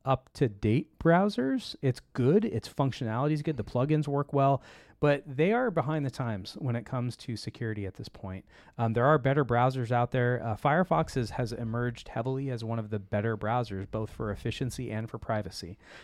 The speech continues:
And so if you're looking for an alternative browser, now's a great time because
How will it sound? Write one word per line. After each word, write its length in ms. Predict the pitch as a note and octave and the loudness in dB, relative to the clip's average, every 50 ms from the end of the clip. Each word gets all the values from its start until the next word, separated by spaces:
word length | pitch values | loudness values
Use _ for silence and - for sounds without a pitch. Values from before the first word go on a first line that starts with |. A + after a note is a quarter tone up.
| - - | -14 -4
And 340 | - A#2 A2+ A2 A2 G#2+ G#2+ | 0 2 4 4 4 2 0
so 280 | - - C3+ A#2+ A2+ A2 | 0 0 0 2 2 2
if 100 | G#2+ - | 2 4
you're 80 | D3 | 6
looking 240 | D#3+ F#3+ F3+ F3 C#3+ | 6 6 6 4 -4
for 140 | B2 - B2 | -4 -6 -8
an 40 | A2 | -6
alternative 440 | G#2 G2+ - - G2+ G2 G2 G2 | -6 -8 -8 -6 -6 -6 -6 -6
browser, 340 | G#2 G2+ G2+ G#2 G2 G2 G2+ | -4 -4 -2 -2 -2 -4 -4
now's 220 | G#2 A2+ B2 A#2 A#2 | -2 -2 -2 -4 -4
a 40 | |
great 240 | G#2 A2 A#2 G#2+ - | -4 -4 -4 -4 -4
time 300 | - - A#2+ A#2+ B2+ C3 | -6 -4 -4 -2 -2 -4
because 420 | A#2+ G#2+ - G#2+ G2+ G2+ F#2+ - | -4 -6 -6 -6 -6 -4 -6 -8